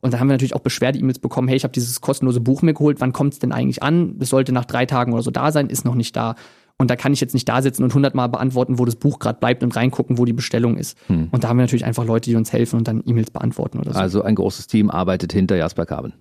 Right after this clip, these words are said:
Speaker 1: Ja, so riesig ist jetzt auch alles nicht, aber
Speaker 2: <laughs> Aber auf jeden Fall ein Team. So,
Speaker 1: Ja.
Speaker 2: dann frage ich natürlich, du hast insgesamt fünf Bücher geschrieben, drei für andere Menschen und zwei für dich selbst. Zwanzig zwanzig ist natürlich ein Jahr, wo viele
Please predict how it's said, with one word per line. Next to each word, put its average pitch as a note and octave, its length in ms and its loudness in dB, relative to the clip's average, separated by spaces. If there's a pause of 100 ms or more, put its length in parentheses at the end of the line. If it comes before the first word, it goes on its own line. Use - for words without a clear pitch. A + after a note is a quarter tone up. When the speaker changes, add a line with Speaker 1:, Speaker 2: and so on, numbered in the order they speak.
(140)
Speaker 1:
Ja, A#2 320 -4
so C3 180 2
riesig D3 240 4
ist C3+ 80 0
jetzt C3 140 0
auch C3+ 140 0
alles A#2+ 240 -2
nicht, A#2 220 2
aber - 320 -2
Speaker 2:
<laughs> - 100 -20 (200)
Aber C#3 140 2
auf B2+ 80 -6
jeden C3+ 160 2
Fall B2+ 100 0
ein G2+ 120 -2
Team. D2 160 -4 (340)
So, A#2+ 100 2
Speaker 1:
Ja. G#2 80 2
Speaker 2:
dann A#2+ 180 2
frage C#3+ 180 0
ich F3+ 40 2
natürlich, D#3+ 260 2
du C#3 140 0
hast D3 180 -4
insgesamt B2+ 460 -4
fünf D3 220 -2
Bücher C3+ 240 0
geschrieben, C#3+ 400 -2
drei G#2+ 240 0
für B2 100 0
andere C3+ 460 0
Menschen C#3+ 500 0
und B2+ 260 0
zwei A#2+ 380 -2
für A#2+ 160 -2
dich G#2 160 -4
selbst. F2+ 420 -2 (120)
Zwanzig A#2 420 -2
zwanzig C3 640 0
ist D3 160 0
natürlich B2 380 2
ein A2 40 6
Jahr, G2+ 460 -2
wo G#2+ 240 2
viele C3 560 0